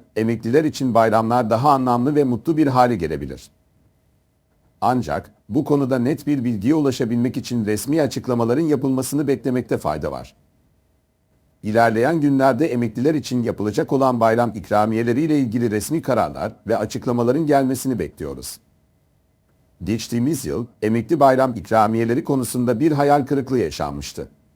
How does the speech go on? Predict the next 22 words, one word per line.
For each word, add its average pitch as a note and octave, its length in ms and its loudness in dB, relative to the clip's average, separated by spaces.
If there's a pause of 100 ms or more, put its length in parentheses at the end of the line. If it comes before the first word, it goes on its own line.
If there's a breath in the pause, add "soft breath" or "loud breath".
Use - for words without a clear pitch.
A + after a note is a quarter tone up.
(1080)
Emekliler, A2 640 -2 (140)
bu C#3+ 200 0
durum C#3+ 260 2
nedeniyle A#2+ 420 0
hükümete A#2 520 -2
karşı A#2+ 360 0
memnuniyetsizliklerini C#3 1040 0
dile C#3+ 140 2
getirmişlerdi. D2+ 800 -6 (1300)
Ancak, G#2+ 500 0 (180)
hükümet, A#2 520 -2 (100)
emeklilerin A#2 560 0
taleplerini B2 540 0
karşılamak A#2 720 0
ve C3+ 60 2
emeklilik A2 600 -2
dönemini A#2+ 400 0
daha A2 160 0
olumlu C3 400 2
hale A2+ 220 4
getirmek B2+ 500 -2
amacıyla G2+ 640 -4